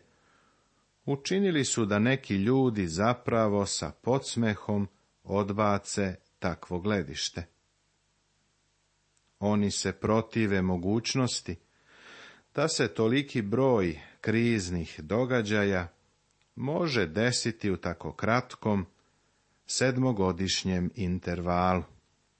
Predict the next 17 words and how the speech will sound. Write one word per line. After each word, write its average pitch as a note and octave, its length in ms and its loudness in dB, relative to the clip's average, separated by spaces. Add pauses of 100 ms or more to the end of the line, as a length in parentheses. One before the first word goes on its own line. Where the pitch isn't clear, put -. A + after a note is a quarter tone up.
(1900)
Ali D3 240 2
otkad C#3+ 400 0
smo G#2 180 0
ušli G2 380 -2
u D2 60 -8
dvadeseti F2 920 -4
vek, A2 540 -4 (720)
stvari F2 540 -2
su F2 220 -6
se - 220 -6
promenile. F#2+ 680 -2 (2250)
U F#2+ 80 -4
jednom G2+ 420 2
od E2+ 140 -2
svojih G2 540 -2
brojeva F#2+ 540 0 (880)
časopis A2 800 -2